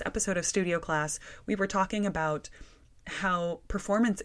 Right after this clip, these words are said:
is an identity marker for audience members as well. So what is it in their identity that you are presenting to them? So why do they care? What about, what about their identity is being represented here?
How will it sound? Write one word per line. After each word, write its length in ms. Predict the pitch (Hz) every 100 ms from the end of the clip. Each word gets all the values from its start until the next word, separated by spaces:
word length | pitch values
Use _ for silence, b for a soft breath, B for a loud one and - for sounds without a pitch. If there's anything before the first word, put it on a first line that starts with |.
| -
is 260 | 190 180
an 100 | 170
identity 480 | 165 160 160 - 202
marker 400 | 202 214 247 254
for 380 | - 185 170 165
audience 380 | - 202 151 147
members 320 | 165 151 156
as 140 | 165 -
well. 320 | 262 160 143 B B -
So 160 | -
what 280 | 202 190 233
is 260 | - 214 226
it 420 | 175 151 - - - - - _ -
in 220 | - 202 190
their 180 | 180
identity 680 | 180 175 220 247 208 160 151 151 B B
that 240 | 175 -
you 640 | 180 160 185 196 208 240 - - -
are 460 | 160 160 170 190 -
presenting 500 | - 190 196 214 202
to 220 | - 269
them? 240 | 165 143
So 100 | 139
why 300 | 196 180 208
do 80 | 247
they 100 | 247
care? 720 | 226 - 277 311 151 - - _
What 240 | 190 226
about, 440 | 285 - 190 226 220 -
what 180 | 175 202
about 320 | 226 220 214
their 140 | 196 190
identity 440 | 190 202 247 208
is 100 | 180
being 200 | 196 185
represented 540 | 180 185 202 269 240
here? 240 | 139 139